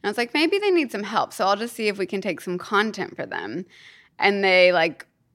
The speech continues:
crazily said yes. So we went out there and shot some content on this road trip in New Mexico. And that's kind of how, like,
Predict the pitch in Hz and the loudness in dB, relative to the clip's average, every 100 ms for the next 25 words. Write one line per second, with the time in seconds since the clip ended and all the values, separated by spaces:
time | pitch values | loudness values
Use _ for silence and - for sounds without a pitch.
0 | 185 - - 214 202 185 170 160 170 170 | -12 -10 -2 0 0 -4 -4 -2 -2 -4
1 | - 160 180 117 202 277 - - 202 196 | -6 0 2 2 0 -2 -10 -2 0 2
2 | 185 196 160 190 - 185 180 175 165 170 | 0 2 2 0 0 0 2 4 2 -2
3 | - 175 - 185 170 180 175 208 170 165 | 0 -2 -2 -6 -4 -2 -2 -2 -2 -2
4 | 170 180 170 - 170 165 160 165 170 - | -4 -2 -2 -2 -6 -4 -2 -2 -6 -10
5 | - 170 - 143 185 - - - - 190 | -8 -6 -6 -6 -10 -16 -20 -20 -4 0
6 | 165 - 208 208 196 185 185 170 165 160 | 0 0 2 2 2 0 4 4 4 2
7 | 139 117 - | 0 -2 -12